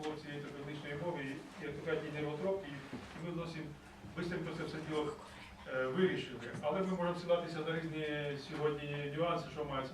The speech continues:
на увазі, що держава, згідно норми закону, повинна була в вересні місяці ще податись, не держава, Кабмін,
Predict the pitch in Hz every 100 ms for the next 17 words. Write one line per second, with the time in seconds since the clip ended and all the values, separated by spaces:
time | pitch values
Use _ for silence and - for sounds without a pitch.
0 | 127 123 120 117 - - 170 180 208 -
1 | - - - - - - - - - -
2 | - - - - - - - - 175 170
3 | 165 147 151 - - - - - - 151
4 | 160 156 147 151 190 175 - - - 135
5 | 131 127 170 165 147 135 143 139 - 135
6 | - 131 143 135 135 135 123 127 135 127
7 | - 143 131 160 156